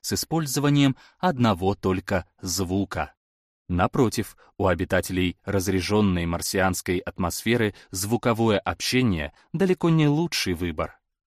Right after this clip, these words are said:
Как мы убедились, рассматривая различные способы движения в предыдущем разделе, наша Земля — это эволюционный полигон для испытания довольно ограниченного количества реально осуществимых решений,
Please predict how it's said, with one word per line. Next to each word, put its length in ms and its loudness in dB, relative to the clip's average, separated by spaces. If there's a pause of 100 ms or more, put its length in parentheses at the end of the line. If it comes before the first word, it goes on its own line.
(640)
Как 220 -4
мы 160 2
убедились, 580 0 (140)
рассматривая 800 -2
различные 640 -2
способы 460 -4
движения 640 -2
в 60 -14
предыдущем 640 -2
разделе, 600 -2 (360)
наша 420 -2
Земля — 440 -4 (280)
это 320 -4
эволюционный 840 2
полигон 520 0 (160)
для 240 2
испытания 720 0
довольно 420 0
ограниченного 960 -2
количества 720 -2 (240)
реально 460 2
осуществимых 1000 -2
решений, 560 0